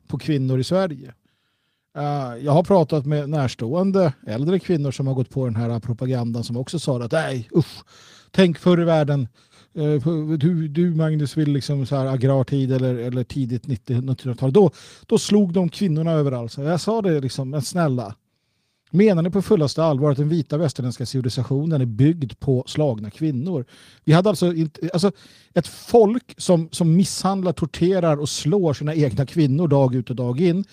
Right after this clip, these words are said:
uppnår inte den civilisatoriska nivå som de vita folken har gjort. Det är omöjligt.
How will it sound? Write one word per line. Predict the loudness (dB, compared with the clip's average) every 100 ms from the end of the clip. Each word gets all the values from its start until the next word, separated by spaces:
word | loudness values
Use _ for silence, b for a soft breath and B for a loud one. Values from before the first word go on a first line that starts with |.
| b b
uppnår | 2 2 2 2
inte | 4 4
den | 2
civilisatoriska | 2 2 2 0 0 0 0 -2 -4
nivå | -2 0 -2
som | -2 -4
de | -2 0
vita | -2 -4 -6 -6
folken | -4 -4 -4 -4
har | -2
gjort. | -2 -4 -12 _
Det | 0
är |
omöjligt. | 2 6 4 2 -4